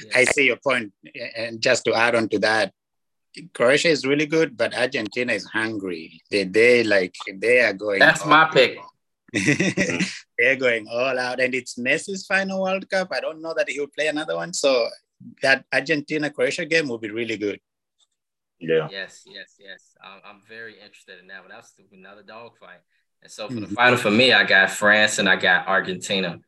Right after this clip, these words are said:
Speaker 1: And boy, boy, boy, if that happens, it, it will be something.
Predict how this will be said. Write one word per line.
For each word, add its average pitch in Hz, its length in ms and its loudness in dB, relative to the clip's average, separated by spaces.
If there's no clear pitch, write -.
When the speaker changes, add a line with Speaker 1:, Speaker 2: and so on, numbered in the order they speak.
Speaker 1:
And 85 180 -6
boy, 117 320 2
boy, 107 280 0
boy, 90 520 -4
if - 100 -20
that 127 220 2
happens, 117 520 0
it, 92 180 -4
it 98 160 -4
will 101 120 -2
be 95 140 -8
something. 90 500 -6